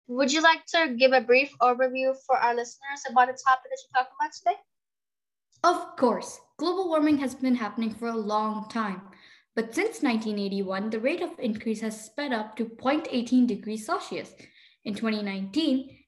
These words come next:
Speaker 2: the average global temperature over land and ocean was point nine five degrees Celsius above the twentieth century average.
Speaker 1: Okay, so how do you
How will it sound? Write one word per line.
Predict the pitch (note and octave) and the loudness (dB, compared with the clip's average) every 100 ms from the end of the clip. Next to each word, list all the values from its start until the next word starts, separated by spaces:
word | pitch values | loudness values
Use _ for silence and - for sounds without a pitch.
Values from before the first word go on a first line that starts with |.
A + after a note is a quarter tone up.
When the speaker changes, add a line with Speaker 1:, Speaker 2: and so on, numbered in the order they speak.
| _ | _
Speaker 2:
the | A3+ | -4
average | - F#4 G#4 D4 B3 | 0 2 2 0 0
global | B3+ A3+ A3 | 0 0 -2
temperature | A3 G#3+ G#3 G3 A3 - | -2 -4 -4 -8 -8 -8
over | G3 G3+ | -8 -8
land | F#3+ B3+ F4 | -2 -2 0
and | B3+ - | -2 -2
ocean | G#3+ - G#3 G#3 - - _ | -4 -4 -8 -8 -10 -20 _
was | A#3 - | -6 -6
point | - F#4 F#4 | -2 -2 0
nine | D4 D4 D4 | 2 2 0
five | - D4 B3+ | -2 -2 0
degrees | B3+ A3+ B3 B3 | -2 0 0 0
Celsius | C4+ B3+ G#3 G3+ - | -4 -2 -6 -6 -6
above | G3+ - C4 C4 - - | -6 0 2 2 0 -8
the | |
twentieth | G3+ G#3+ G#3+ G#3 G#3 | -8 -6 -4 -6 -6
century | G#3+ G3+ A3+ A3 | -6 -2 -2 0
average. | G#3+ G3+ G3+ G3+ - _ _ _ _ _ _ _ _ _ _ _ _ _ _ D4+ | -2 -4 -6 -10 -12 _ _ _ _ _ _ _ _ _ _ _ _ _ _ 0
Speaker 1:
Okay, | F#4+ C4 B3 | 2 2 0
so | D4+ | -2
how | D4 - D4 | -4 2 4
do | E4 | 4
you | D#4 F#4 | 0 -6